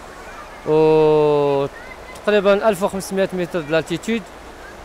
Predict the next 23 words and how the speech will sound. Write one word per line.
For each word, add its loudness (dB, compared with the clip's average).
وبالنسبة 2
للمنطقة 4
هنا 2
كلفان 4
الطريق، 2
ومن 0
بعد 2
كاين 0
يعني -4
دواور -4
فوق، -2
كاين -4
ما -2
سميتو. -4
وبالنسبة 0
للسياحة، 0
آه، 4
كسياحة 2
خارجية 0
كتكثر -2
في، -8
آه، -2
كتبدا -4